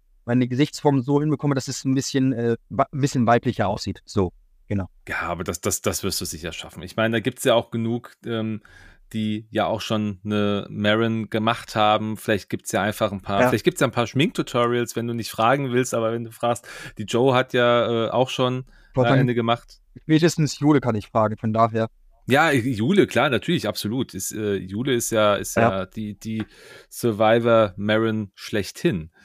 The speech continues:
Speaker 2: Also,
Speaker 1: Oh
Speaker 2: top.
Speaker 1: ja.
Speaker 2: Ja, coole Idee. Finde ich sehr, sehr gut.
Speaker 1: Es war in Speyer auch, äh, da bin ich, also ich mag es halt nicht so in so einer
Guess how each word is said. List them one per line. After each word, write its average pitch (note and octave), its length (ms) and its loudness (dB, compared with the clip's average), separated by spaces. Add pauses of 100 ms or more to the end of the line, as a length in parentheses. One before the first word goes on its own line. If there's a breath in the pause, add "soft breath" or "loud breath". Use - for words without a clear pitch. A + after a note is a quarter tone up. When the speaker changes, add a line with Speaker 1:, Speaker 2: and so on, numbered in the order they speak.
(340 soft breath)
Speaker 2:
Also, F2+ 420 -8 (260)
Speaker 1:
Oh C3 120 4
Speaker 2:
top. B2 100 4
Speaker 1:
ja. F#2+ 100 -4 (260)
Speaker 2:
Ja, G3+ 240 2 (260)
coole A3+ 300 -6
Idee. C3 420 -4 (200)
Finde C3 160 -8
ich B2 60 -10
sehr, A#2+ 140 -6
sehr B2+ 140 -10
gut. C3+ 240 -14
Speaker 1:
Es - 180 -6
war C#3 80 2
in C3+ 140 2
Speyer C#3+ 460 2
auch, B2+ 280 0
äh, B2 280 0 (240)
da A#2 80 -2
bin B2 40 2
ich, - 320 -4 (300)
also B2 220 0 (320)
ich - 120 -20
mag B2+ 160 0
es - 120 -4
halt C#3 100 4
nicht C3+ 100 0
so C#3+ 120 2
in C3 120 2
so C3 60 0
einer B2 160 0